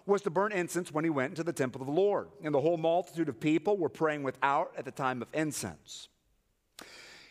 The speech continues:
And there appeared unto him an angel of the Lord standing on the right side of the altar of incense. And when Zacharias saw him, he was troubled,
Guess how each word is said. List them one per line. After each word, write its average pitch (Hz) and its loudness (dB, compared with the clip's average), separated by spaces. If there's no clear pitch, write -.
And 190 4
there 190 4
appeared 277 2
unto 170 0
him 127 -2
an 160 2
angel 220 0
of 185 2
the 170 4
Lord 156 2
standing 233 -2
on 226 4
the 180 2
right 165 2
side 160 0
of 165 -8
the 170 2
altar 131 2
of 143 -2
incense. 98 -8
And 170 2
when 170 2
Zacharias 202 0
saw 214 2
him, 160 -2
he 156 0
was 180 -2
troubled, 247 0